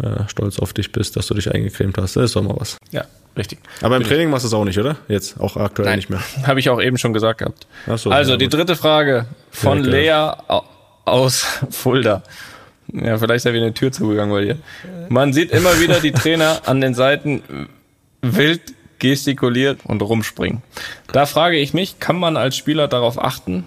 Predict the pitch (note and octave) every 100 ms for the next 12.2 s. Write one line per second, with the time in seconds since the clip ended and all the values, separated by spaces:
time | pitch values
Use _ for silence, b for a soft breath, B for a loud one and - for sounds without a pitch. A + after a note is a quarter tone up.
0 | - - B2+ - D3 D#3 C3 B2 A#2+ A#2
1 | A#2 A2 G2+ G#2+ C3 C#3+ C#3+ C#3 B2 A#2+
2 | A#2+ C#3 B2 - A2+ A2+ - A#2 G#2+ -
3 | C3 C3 B2 A#2 - - - - G2 G#2
4 | A2 - B2+ - C#2 A2 A2+ A2 A2 A2
5 | - G#2 G2+ A2 C3 B2 G#2+ A#2 C3 G2+
6 | G2 - - A2 B B B B B A2+
7 | A2 C#3 D3+ - - B2 - - A#2 B2+
8 | C3+ - - A#2+ - C3 C#3+ C#3+ - -
9 | A#2+ B2 A#2 - - A#2+ B2+ D#3 D3+ -
10 | A#2+ A2+ A#2 B2+ A#2+ A#2 - A#2 A#2 A#2
11 | - - A#2+ A2+ B2+ B2+ - A2 A2 A#2
12 | B2